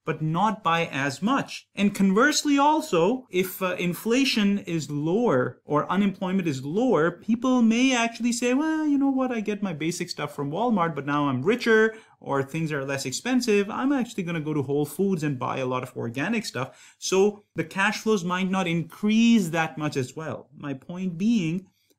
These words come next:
that depending on the nature of the business, some businesses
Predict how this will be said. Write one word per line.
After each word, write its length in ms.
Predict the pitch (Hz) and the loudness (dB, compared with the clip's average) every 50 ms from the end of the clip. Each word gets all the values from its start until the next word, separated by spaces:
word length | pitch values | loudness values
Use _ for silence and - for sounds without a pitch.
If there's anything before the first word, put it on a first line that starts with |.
| _ | _
that 240 | 156 151 139 123 117 | -14 -12 -12 -10 -8
depending 720 | 123 143 - - - - 220 233 233 240 247 247 240 233 226 | -8 -10 -10 -10 -10 -6 -2 0 2 2 2 2 2 2 0
on 260 | 214 208 208 208 196 | 0 0 0 2 2
the 100 | 196 196 | 2 0
nature 920 | 190 180 180 185 190 208 226 233 226 233 - - 170 139 117 - - - - | 0 0 0 0 0 2 2 2 0 0 0 0 2 2 0 -2 -6 -12 -14
of 360 | - 139 139 143 139 135 131 | -10 -8 -6 -6 -6 -6 -6
the 180 | 135 143 147 143 | -6 -6 -6 -6
business, 1120 | 131 123 107 - - 156 180 190 185 175 196 175 127 - - - - - - - - - | -8 -8 -8 -4 2 4 4 4 4 4 2 2 2 0 -2 -2 -2 -2 -2 -4 -8 -12
some 580 | - - - - - - 226 247 254 254 233 175 | -8 -4 -4 -2 2 4 4 6 8 8 8 8
businesses 720 | 165 196 202 180 208 208 - - 208 202 165 156 - | 8 6 6 6 6 4 4 4 2 0 0 0 -2